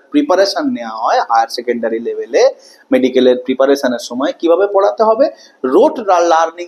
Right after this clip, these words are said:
ছেড়ে ইনকোয়ারি বেসড, ইনকোয়ারি বেসড অর্থাৎ অনুসন্ধিৎসামূলক, এটা করলে এটা কেমন হবে, ওটা করলে সেটা কেমন হবে, actually practical and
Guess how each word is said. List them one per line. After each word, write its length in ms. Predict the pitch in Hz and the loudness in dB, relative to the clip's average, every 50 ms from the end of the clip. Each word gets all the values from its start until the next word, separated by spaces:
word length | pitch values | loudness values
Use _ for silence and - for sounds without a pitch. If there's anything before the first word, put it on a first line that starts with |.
| 170 - | -14 -12
ছেড়ে 400 | - - 156 185 247 294 - - - | -8 -4 0 0 0 0 -2 -6 -10
ইনকোয়ারি 800 | 190 196 208 220 220 - - 277 277 277 277 269 269 262 262 - | -10 -10 -10 -10 -10 -6 0 2 2 4 4 4 2 0 0 2
বেসড, 440 | 151 127 120 123 147 - - - - _ _ _ _ - | 0 2 2 2 -2 -4 -6 -14 -20 _ _ _ _ -12
ইনকোয়ারি 840 | 156 165 175 175 170 - - - 240 262 262 254 254 247 247 240 226 - | -10 -10 -10 -10 -12 -12 -6 0 2 4 4 4 4 2 2 0 -2 -2
বেসড 300 | 120 117 131 143 139 139 | -2 -2 -2 0 0 0
অর্থাৎ 260 | 139 - - - - - - _ _ _ _ | -2 -2 -4 -12 -20 -20 -20 _ _ _ _
অনুসন্ধিৎসামূলক, 1400 | 165 180 196 196 - - 196 196 185 165 185 185 - - - - - 180 160 139 123 123 117 - - - - - - _ _ _ _ _ _ _ _ _ _ _ _ _ _ - - - - - - - - | -2 -2 -2 -2 0 0 0 0 0 -2 -2 -2 -2 -6 -6 -2 -2 -2 -2 0 0 2 2 0 0 -4 -12 -20 -20 _ _ _ _ _ _ _ _ _ _ _ _ _ _ -16 -16 -16 -20 -20 -20 -4 -2
এটা 160 | 139 147 135 | 0 0 2
করলে 280 | - 139 139 131 127 | 2 2 2 4 2
এটা 140 | 123 120 131 | 2 2 2
কেমন 260 | 123 139 135 135 131 | 2 2 2 2 2
হবে, 220 | 123 123 123 120 123 | 0 -2 -2 -2 0
ওটা 160 | 120 123 127 | 2 2 0
করলে 260 | - - 127 123 123 | 0 0 -2 -2 -4
সেটা 200 | 120 - - 127 | -4 -2 -4 -2
কেমন 260 | 131 127 127 139 143 | -2 -2 -4 -2 -4
হবে, 140 | 165 - 285 | 0 2 2
actually 500 | 302 269 - - - 214 240 254 285 285 - - | 2 2 0 -6 -4 -2 0 0 0 0 2 0
practical 580 | 139 120 - - - - - - 165 135 117 104 - - _ _ _ - - - _ 165 190 | 0 0 0 -2 -2 -2 0 0 2 0 -2 -2 -6 -12 _ _ _ -20 -20 -8 _ 0 0
and 140 | 220 233 - | 0 0 -2